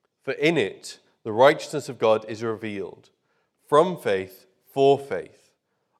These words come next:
As it is written, 'The righteous shall live by faith.'"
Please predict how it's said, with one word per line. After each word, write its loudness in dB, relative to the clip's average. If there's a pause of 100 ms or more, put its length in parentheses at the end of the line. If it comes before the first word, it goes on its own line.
(140)
As 2
it -8
is -12
written, -12 (340)
'The -8
righteous 2
shall -6
live -4
by -8
faith.'" -14